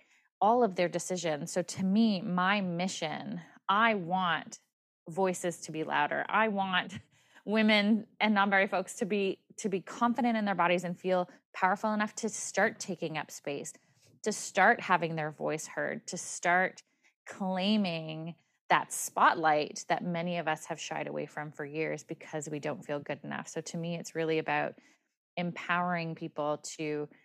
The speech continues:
create their own rules, to define it for themselves in their life,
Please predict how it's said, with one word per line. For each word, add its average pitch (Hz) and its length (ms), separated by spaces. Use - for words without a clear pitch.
create 185 440
their 180 220
own 165 140
rules, 151 440
to - 120
define 180 500
it 165 120
for 170 120
themselves 156 460
in 156 60
their 151 120
life, 147 280